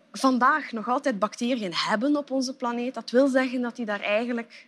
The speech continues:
iets op gevonden hebben. Ze gaan namelijk niet altijd dood aan een aanval van zo'n virus. Nee, soms overleven ze zo'n aanval. En nadat ze zo'n aanval overleefd hebben, gebeurt er echt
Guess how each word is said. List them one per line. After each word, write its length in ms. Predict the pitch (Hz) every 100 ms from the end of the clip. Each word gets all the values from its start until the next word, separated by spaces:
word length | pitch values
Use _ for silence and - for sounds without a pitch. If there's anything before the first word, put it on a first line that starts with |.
| _
iets 180 | - 196
op 120 | 185
gevonden 500 | 170 165 165 156 135
hebben. 220 | - - _ _ _ _ _ - -
Ze 140 | 247
gaan 220 | 240 285 339
namelijk 340 | 320 302 285
niet 200 | 277 -
altijd 300 | 254 262 240 -
dood 600 | 240 233 185 - - - _
aan 200 | 208 202
een 120 | 190
aanval 460 | 170 175 175 170 147
van 180 | 151 156
zo'n 160 | 151
virus. 440 | 151 151 143 - 175
Nee, 180 | 170
soms 460 | 180 - 330 339 -
overleven 840 | 269 226 254 233 240 302 320 294
ze 140 | 214 196
zo'n 220 | 160 156
aanval. 420 | - 156 165 - - _ - - - - - -
En 120 | 240
nadat 300 | 277 359 359
ze 80 | 302
zo'n 160 | 285
aanval 300 | 247 302 294
overleefd 440 | 294 247 233 294 311
hebben, 200 | 285 269
gebeurt 340 | 214 240 247
er 60 | 247
echt 240 | - -